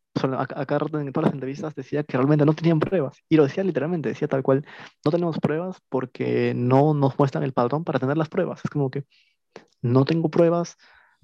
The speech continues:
porque no me dejan verlas, porque no me dejan ver el proceso en el que he participado para poder ver que hay pruebas de fraude, ¿no? Es algo bastante ridículo, de verdad. Y ahora mismo es, eh, Julio César Castiglione, ¿no? Que dijo en la entrevista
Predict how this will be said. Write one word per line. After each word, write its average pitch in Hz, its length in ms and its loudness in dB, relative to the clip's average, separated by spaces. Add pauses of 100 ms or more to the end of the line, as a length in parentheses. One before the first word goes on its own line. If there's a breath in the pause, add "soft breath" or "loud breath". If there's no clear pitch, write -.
(140)
porque 123 760 -2
no 131 180 2
me 156 80 6
dejan 143 260 0
verlas, 135 520 0
porque 131 160 -2
no 139 80 2
me 160 80 4
dejan 151 220 -2
ver 156 80 2
el 156 80 -2
proceso 151 480 -2
en 147 80 -6
el 131 60 -6
que 143 80 -4
he - 20 -8
participado 135 640 -2 (400)
para 120 180 -2
poder 139 200 0
ver 180 120 -2
que 151 100 -6
hay 143 80 -4
pruebas 143 260 0
de - 60 -6
fraude, 135 300 -4
¿no? 143 140 -6
Es 143 80 -10
algo 139 380 -2
bastante 139 400 2
ridículo, 131 520 -2
de 123 60 -4
verdad. 120 240 -2 (1000 loud breath)
Y 151 100 6
ahora 170 120 4
mismo 156 320 -2
es, 131 240 -6
eh, 135 580 0
Julio 123 180 4
César 139 200 -4
Castiglione, 123 480 -4
¿no? 147 240 0 (640 loud breath)
Que 120 380 6
dijo 135 200 4
en 143 60 -2
la 135 80 -2
entrevista 123 440 -8